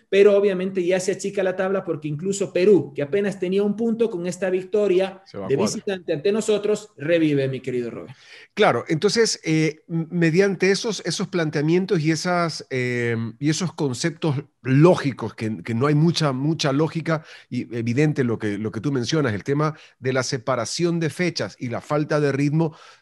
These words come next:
Speaker 2: son gravitantes en el momento del desempeño de los, de los jugadores en cancha. Ah, pero claro, venías con ese, con ese conocimiento de que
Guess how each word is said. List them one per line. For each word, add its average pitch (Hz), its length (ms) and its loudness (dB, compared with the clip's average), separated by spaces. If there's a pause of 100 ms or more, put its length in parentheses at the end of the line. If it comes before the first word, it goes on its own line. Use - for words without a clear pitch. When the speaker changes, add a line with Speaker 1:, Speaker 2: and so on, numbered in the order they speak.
Speaker 2:
son 196 280 -4
gravitantes 139 760 4
en 120 140 0
el 110 100 -2
momento 127 460 0
del 120 120 -2
desempeño 127 600 -4
de 120 100 -2
los, 101 280 -6
de 110 100 -8
los 101 80 -6
jugadores 107 340 -4
en 107 120 -8
cancha. 190 380 -4 (380)
Ah, 143 380 2 (200)
pero 165 220 2
claro, 208 400 0
venías 185 460 0
con 180 220 0
ese, 214 460 2 (140)
con 151 180 -2
ese 175 200 -2
conocimiento 160 760 -2
de 127 200 -4
que 131 320 -6